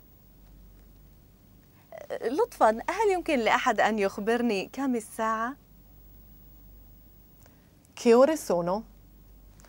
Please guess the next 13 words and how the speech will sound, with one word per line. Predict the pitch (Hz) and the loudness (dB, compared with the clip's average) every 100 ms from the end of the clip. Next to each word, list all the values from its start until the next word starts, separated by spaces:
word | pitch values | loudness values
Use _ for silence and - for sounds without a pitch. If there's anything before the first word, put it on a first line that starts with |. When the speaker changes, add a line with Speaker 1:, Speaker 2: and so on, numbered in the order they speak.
| - - - | -20 -20 -20
Speaker 2:
Che | - 381 | -6 2
ore | 427 494 | 4 4
sono? | - 208 180 180 226 330 - - - - - - - - - - - - - - - - - - - - - | 4 0 0 0 0 -2 -6 -20 -20 -20 -20 -20 -20 -20 -20 -20 -20 -20 -20 -20 -20 -20 -20 -20 -20 -20 -14
Speaker 1:
لم | 214 185 170 170 | -8 -2 0 2
أرى | 185 240 | 2 2
بحياتي | 196 - - 147 196 247 220 | 2 -2 -4 0 0 0 -2
شيئا | 262 233 202 | 2 4 4
ممتعا | 202 190 285 453 359 | 2 0 -2 -2 -2
كهذا. | 196 - 175 208 320 262 165 160 - | -2 -4 0 2 2 2 0 -2 -10
ما | 190 190 | -6 -4
هذا؟ | 175 226 339 440 254 143 139 - - - - - - - _ - - - - - - - - | -4 -6 -8 -6 -4 -4 -6 -16 -20 -20 -20 -20 -20 -20 _ -20 -20 -20 -20 -20 -20 -18 -2
Speaker 2:
Che | 240 | -2
cos'è? | - 240 202 170 220 156 | 2 2 4 4 4 2